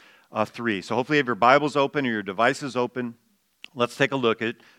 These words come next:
First Samuel chapter three and verse one. It says, "The boy Samuel,"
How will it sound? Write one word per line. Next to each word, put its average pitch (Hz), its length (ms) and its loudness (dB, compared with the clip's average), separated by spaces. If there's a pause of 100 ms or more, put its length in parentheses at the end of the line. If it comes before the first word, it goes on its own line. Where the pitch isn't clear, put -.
First 131 220 -2
Samuel 117 280 -2
chapter 113 340 -2
three 101 320 -6
and 92 120 -6
verse 92 260 -10
one. 92 400 -8 (720)
It 120 100 -10
says, 135 200 2
"The 139 100 0
boy 135 360 4
Samuel," 101 640 -2